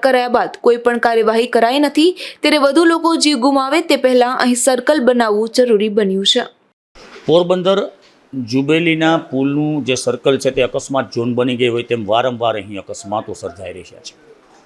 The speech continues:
Speaker 2: ગઈકાલે પણ રોડ ક્રોસ કરેલા, કરી રહેલા એક મહિલા, જેને ટ્રકે અડફેટે લઈ લેતા આ મહિલાનું ઘટના સ્થળે જ મોત નીપજ્યું હતું, જે અંગે પોલીસ ફરિયાદ પણ નોંધાઈ છે અને પોલીસે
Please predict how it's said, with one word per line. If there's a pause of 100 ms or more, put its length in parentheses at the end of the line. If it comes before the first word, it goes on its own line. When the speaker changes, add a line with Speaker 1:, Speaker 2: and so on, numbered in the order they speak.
(420)
Speaker 2:
ગઈકાલે
પણ (580)
રોડ
ક્રોસ (100)
કરેલા, (280)
કરી
રહેલા (220)
એક (120)
મહિલા, (680)
જેને
ટ્રકે
અડફેટે
લઈ
લેતા (140)
આ
મહિલાનું
ઘટના
સ્થળે
જ
મોત
નીપજ્યું
હતું, (380)
જે
અંગે (560)
પોલીસ (100)
ફરિયાદ
પણ
નોંધાઈ
છે
અને
પોલીસે